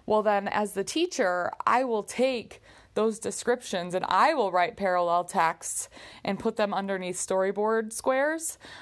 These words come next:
Um, so maybe instead of, like, maybe there's a description of a beach and we're like, "Oh, it's hot, it's sunny, the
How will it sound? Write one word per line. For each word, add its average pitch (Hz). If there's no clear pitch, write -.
Um, 180
so 202
maybe 202
instead 196
of, 190
like, 180
maybe 208
there's 190
a 190
description 180
of 175
a 175
beach 170
and 180
we're 175
like, 175
"Oh, 233
it's 214
hot, 196
it's -
sunny, 196
the 170